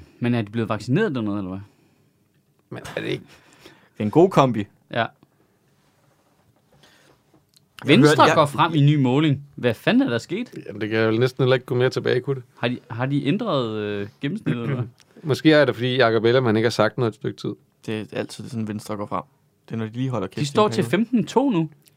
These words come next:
Speaker 2: Ej, det kan, nu siger jeg, det kan jo også være en Naser Khader-effekt.
Speaker 3: Nå ja.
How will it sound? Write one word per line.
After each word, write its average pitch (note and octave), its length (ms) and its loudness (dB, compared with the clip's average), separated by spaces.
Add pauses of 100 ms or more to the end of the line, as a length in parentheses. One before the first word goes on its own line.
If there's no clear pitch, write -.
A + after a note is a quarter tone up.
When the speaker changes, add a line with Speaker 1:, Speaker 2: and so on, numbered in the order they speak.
(140)
Speaker 2:
Ej, B2 80 0
det A2+ 140 2
kan, D3 240 6 (200)
nu C#3 160 2
siger D3 180 4
jeg, C3 120 2
det B2+ 80 -4
kan D3 140 2
jo C#3 200 4
også C3 200 2
være A2+ 320 4
en A2 60 0
Naser G#2+ 260 0
Khader-effekt. A2 760 2 (920)
Speaker 3:
Nå F#3+ 160 -4
ja. A#2+ 120 -6